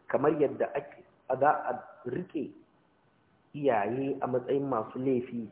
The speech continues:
riƙo mai girma, "an inhirafihi al-khulqi," wajen ganin yaro ya bauɗe daga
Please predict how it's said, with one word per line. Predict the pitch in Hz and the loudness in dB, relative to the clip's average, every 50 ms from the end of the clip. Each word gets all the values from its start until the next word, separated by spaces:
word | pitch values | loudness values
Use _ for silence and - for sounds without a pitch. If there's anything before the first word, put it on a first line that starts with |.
| - _ | -14 _
riƙo | - 110 135 143 - - - 120 110 113 | -2 2 2 2 2 2 2 2 2 2
mai | 104 95 92 92 | -2 -4 -4 -2
girma, | 127 143 147 147 156 156 151 151 156 156 - - - - - - - - _ _ _ _ _ _ _ _ _ _ _ _ _ _ _ _ _ - | 0 2 2 4 4 4 4 4 2 -2 -8 -14 -18 -20 -20 -20 -20 -20 _ _ _ _ _ _ _ _ _ _ _ _ _ _ _ _ _ -2
"an | - 123 120 | -2 2 2
inhirafihi | 120 123 123 - - 107 107 135 151 160 - 143 120 120 117 | 2 2 0 -2 -4 2 4 4 4 4 2 -2 -4 -2 -4
al-khulqi," | 101 - - - 113 98 - - - 123 107 - - - - - - - _ - _ 87 | -4 -6 -6 -4 -4 -4 -4 -6 -6 -6 -6 -8 -10 -18 -20 -20 -20 -20 _ -16 _ 0
wajen | 104 120 120 120 120 120 120 117 113 120 120 - - - - - _ _ _ _ - | 2 2 4 6 6 4 6 4 2 -2 -2 -6 -12 -20 -20 -20 _ _ _ _ 0
ganin | 117 123 120 120 117 117 117 113 117 113 107 - - - _ | 4 4 6 6 4 4 2 0 -2 -4 -6 -10 -16 -10 _
yaro | 117 120 120 123 127 123 120 113 110 107 - - - - - _ _ 113 | 4 6 6 6 6 6 4 2 0 -2 -4 -10 -16 -20 -20 _ _ 0
ya | 113 120 117 117 | 2 4 4 2
bauɗe | 113 - - 123 123 123 120 - - 120 117 113 107 104 - - - _ _ _ _ _ 110 110 | 2 4 4 4 4 4 0 -2 -2 -2 -2 -2 -4 -6 -8 -12 -20 _ _ _ _ _ -4 -2
daga | 107 101 104 107 104 101 98 95 92 | -2 0 0 0 0 0 0 -2 -6